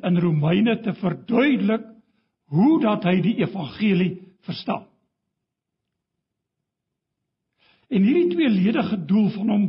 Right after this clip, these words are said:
raak dus die kwessie dat die gemeente, wanneer hulle sien uit watter toestand uit hulle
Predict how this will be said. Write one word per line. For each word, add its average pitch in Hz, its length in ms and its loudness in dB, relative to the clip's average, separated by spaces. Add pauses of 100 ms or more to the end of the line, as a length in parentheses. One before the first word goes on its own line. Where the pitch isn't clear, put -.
(380)
raak 190 460 -2
dus 240 180 -4
die 226 140 -4
kwessie 247 320 -2
dat 240 160 -2
die 190 120 0
gemeente, 233 720 2 (760)
wanneer 233 380 4
hulle 233 180 2
sien 370 540 -4 (600)
uit - 340 0
watter 185 440 -2
toestand 247 800 -2
uit - 260 -4
hulle 190 340 2